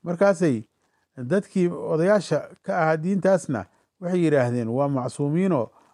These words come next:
ma khaldamaan. Wax alle waxay ku hadlaan waa lagu raacaa," bay yidhahdeen. Ama xaq ha noqdaan ama baatil ha noqdaane. Yuhuuddii baa marka dhinaca kale iyaduna istaagtay. Oo Nabiyullaahi Ciisa waxay yidhaahdeen, "Maba ahaba wiil maaragtay xalaal ku dhashay, maba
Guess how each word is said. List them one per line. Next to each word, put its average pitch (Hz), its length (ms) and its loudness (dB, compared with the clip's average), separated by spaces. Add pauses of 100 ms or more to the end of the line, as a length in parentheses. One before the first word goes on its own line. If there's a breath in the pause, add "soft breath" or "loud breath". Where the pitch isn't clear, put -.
(100)
ma 170 180 -2
khaldamaan. 139 520 0 (720)
Wax 165 180 -2
alle 170 160 2
waxay 165 200 2
ku 185 140 -2
hadlaan 180 460 0
waa 139 140 -2
lagu 160 140 -2
raacaa," 139 300 0
bay 131 100 0
yidhahdeen. 120 300 -2
Ama 131 100 -4
xaq 160 140 -2
ha 151 60 -4
noqdaan 139 300 -2
ama 135 100 -4
baatil 139 300 -2
ha 123 80 -2
noqdaane. 113 440 -6 (1000)
Yuhuuddii 196 400 2
baa 214 100 6
marka 208 220 0
dhinaca 196 300 2
kale 180 200 4
iyaduna 190 220 2
istaagtay. 113 500 -4 (340)
Oo 156 120 -8
Nabiyullaahi 175 560 4
Ciisa 147 540 2 (460)
waxay 175 320 0
yidhaahdeen, 123 540 2 (680)
"Maba 156 360 0
ahaba 135 440 2
wiil 160 320 2
maaragtay 123 480 -2
xalaal 127 300 2
ku 135 80 -4
dhashay, 117 280 -4
maba 113 200 -4